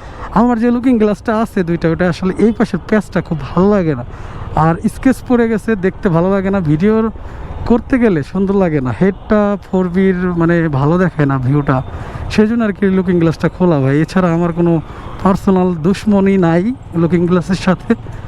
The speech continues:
এইটাই আর কি বলা। যাই হোক,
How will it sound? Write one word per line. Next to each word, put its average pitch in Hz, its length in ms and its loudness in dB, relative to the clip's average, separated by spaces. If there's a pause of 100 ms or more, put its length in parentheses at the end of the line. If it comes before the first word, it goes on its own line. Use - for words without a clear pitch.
(480)
এইটাই 185 280 4
আর 185 120 2
কি 175 320 0 (260)
বলা। 165 320 2 (1200)
যাই 185 180 4
হোক, 214 160 2